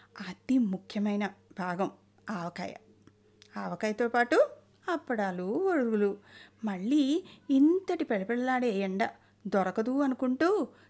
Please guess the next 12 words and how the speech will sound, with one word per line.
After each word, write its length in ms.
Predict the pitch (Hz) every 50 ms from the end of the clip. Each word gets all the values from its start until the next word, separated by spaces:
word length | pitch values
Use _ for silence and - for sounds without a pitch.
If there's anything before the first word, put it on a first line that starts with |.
| _ -
సగ్గుబియ్యం 600 | - 320 302 277 285 294 294 294 285 277 269 254
వడియాలు, 400 | 240 214 202 196 190 185 214 277
మినప 300 | 381 381 311 220 202 196
వడియాలు, 500 | 180 175 175 170 170 170 165 170 180 - - - - - _ _ -
ఇంకా 280 | 208 196 190 285 403 554 554 - - _ _ _ _ _ _ -
టమాటాలు, 680 | 285 277 254 240 220 202 - 185 165 165 180 220 294
అటుకులు 380 | 320 226 - 180 - 185 185 185
అంటూ 400 | 196 196 185 180 - - 440 539 - - _ -
ఆ 180 | 233 202 180 170
వడియాలు. 560 | 165 165 160 160 165 165 165 165 165 160 - - - - - _ _ -
ఒకటే 540 | 339 359 - 330 302 294 269 247 247 254 311
హైరానా. 600 | 302 269 262 240 233 240 240 233 226 226 226